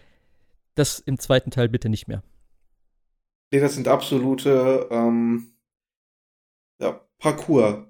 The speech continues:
Speaker 2: äh, aufgestellte Parcours, die, äh, wirklich nur für den Spieler da sind. Das merkt man dermaßen. Das sind keine wirklich natürlich gewachsenen Umgebungen. Wie du sagst, plötzlich ist da irgendwo mitten im Wald, Kashyyyk ist ja fast nur Wald,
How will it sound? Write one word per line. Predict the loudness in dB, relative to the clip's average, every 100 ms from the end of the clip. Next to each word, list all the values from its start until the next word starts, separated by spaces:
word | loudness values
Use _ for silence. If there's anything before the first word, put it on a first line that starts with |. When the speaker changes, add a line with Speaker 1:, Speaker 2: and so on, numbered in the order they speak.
| -12
Speaker 2:
äh, |
aufgestellte | -10 -10 -4 -4 0 0 4 2 2 0
Parcours, | 0 -2 2 2 2 -4 -8
die, | -2 0 0
äh, | 2 2 0
wirklich | -2 -4 -2
nur | -2
für | 0
den | -2
Spieler | -2 -2 2 2
da | 2 -2
sind. | -2 -8 -12 -20 _ _ _ _ -6
Das | -4
merkt | 2 2 2 0
man | -6 0
dermaßen. | 0 0 -2 -2 -4 -8
Das | -4
sind | -2 0 -2 -10 _ _ _ _ _
keine | -6 0 2 2 0 0 -2
wirklich | -2 -4 -4
natürlich | -6 -2 -2 0 -2
gewachsenen | -2 -4 -4 -8 -8
Umgebungen. | -8 0 0 0 -4 -4
Wie | -2
du |
sagst, | 0 -2 -2
plötzlich | -4 -2 -2 -4
ist | -4 -4
da |
irgendwo | -2 -2 -4 0 2 2 -2 -2
mitten | -2 0 -6
im | -4 -2
Wald, | 0 2 0 -2
Kashyyyk | -8 -6 -8
ist | -4
ja | -4
fast | -2 -4 -4
nur | -4 0
Wald, | 2 2 0 -4